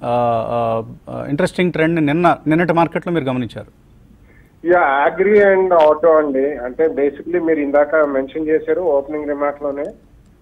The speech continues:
Speaker 2: like, uh, two-wheeler numbers, they're not so bad. Especially even Maruti కూడా, they were able to sell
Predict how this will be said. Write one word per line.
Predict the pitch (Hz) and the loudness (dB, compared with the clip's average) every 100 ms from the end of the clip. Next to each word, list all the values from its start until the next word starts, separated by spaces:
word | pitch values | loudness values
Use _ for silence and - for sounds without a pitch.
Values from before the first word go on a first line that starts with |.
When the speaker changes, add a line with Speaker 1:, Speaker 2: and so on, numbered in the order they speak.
| - 135 | -2 0
Speaker 2:
like, | 131 - - 123 | 0 -2 -4 -2
uh, | 120 117 120 - | 0 0 -4 -4
two-wheeler | 170 208 196 175 156 | -2 0 2 2 0
numbers, | 156 190 151 - - _ 123 | 2 0 0 -8 -20 _ -6
they're | 147 156 | -2 0
not | 160 - | -2 -2
so | 160 135 139 | -2 0 -2
bad. | 135 110 117 | 0 -2 -6
Especially | - 175 190 185 160 | -10 -14 -8 -4 -2
even | 165 143 | -2 -2
Maruti | 131 151 165 170 | -2 -2 -2 -8
కూడా, | 165 185 | -4 -4
they | 151 147 | -2 -4
were | 139 147 | -2 -4
able | 147 143 | -6 -12
to | - | -8
sell | 143 | -6